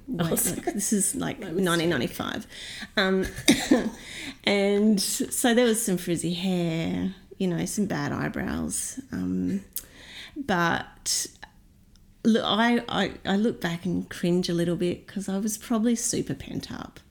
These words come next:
Speaker 2: Like, I was pretty highly strung and, like, a bit, you know, not fun. This is what I mean, like, not very
Speaker 1: I
Speaker 2: interesting.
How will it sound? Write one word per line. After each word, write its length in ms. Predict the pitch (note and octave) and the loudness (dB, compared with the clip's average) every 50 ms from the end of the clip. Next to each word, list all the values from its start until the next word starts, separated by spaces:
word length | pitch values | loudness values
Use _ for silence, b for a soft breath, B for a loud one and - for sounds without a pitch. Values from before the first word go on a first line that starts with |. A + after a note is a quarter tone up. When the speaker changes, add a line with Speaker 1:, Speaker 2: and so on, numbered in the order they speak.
| - - | -8 -4
Speaker 2:
Like, 140 | - F3 F#3 | -4 -2 0
I 80 | G#3 A3 | 2 2
was 160 | A3 A3+ A3+ - - - - - | 2 2 0 -2 -8 -14 -20 -6
pretty 220 | - C4 A#3 A3 | -2 0 2 4
highly 300 | G#3 F#3+ E3 D#3 - D#3 - | 4 4 4 4 2 -2 0
strung 540 | - - - - - - - - - G#3 - - B B B B B B B B B B B B B B | 0 0 0 0 -2 -4 -4 -4 -4 -6 -6 -10 B B B B B B B B B B B B B B
and, 160 | G#3 F#3+ F3+ | 0 2 2
like, 160 | E3 E3+ - | 2 2 0
a 40 | F#3 | 0
bit, 340 | E3+ - F3 C#3+ - - - - - - - - _ - - - - - - - | 0 0 0 0 0 -4 -8 -16 -20 -20 -20 -20 _ -20 -20 -20 -20 -20 -6 0
you 140 | - A#3+ B3+ | 4 4 6
know, 300 | A#3 A3 A3+ C#4 F4 G#4 A#4+ C5 - - - - - | 6 4 4 2 2 0 -2 -4 -10 -18 -20 -4 0
not 200 | - A3 - - | 0 0 0 0
fun. 380 | - - G#3+ F#3+ G3 G#3+ C#4 G4+ G#4+ F#4+ | -4 -4 -2 -2 0 0 0 0 0 -2
This 160 | G4+ - - | 0 0 0
is 80 | A4 G4 | 2 2
what 80 | D4 | 4
I 40 | A#3 | 4
mean, 300 | F#3+ F3+ F#3+ G#3 G#3+ G3+ | 4 2 2 2 2 2
like, 140 | G#3 - - | 2 2 2
not 300 | G#3+ G#3+ - A#3+ - - | 2 2 2 0 -2 -2
very 640 | A3 - G3 - - E3+ E3+ D3+ F3 G3 - - - B B B A#3 A3+ B B B B - | -2 -2 0 0 0 0 2 2 0 0 -2 -6 -12 B B B -8 -8 B B B B 2
Speaker 1:
I 220 | C4 C4+ D4 E4+ | 4 6 6 6
Speaker 2:
interesting. 80 | F4 | 6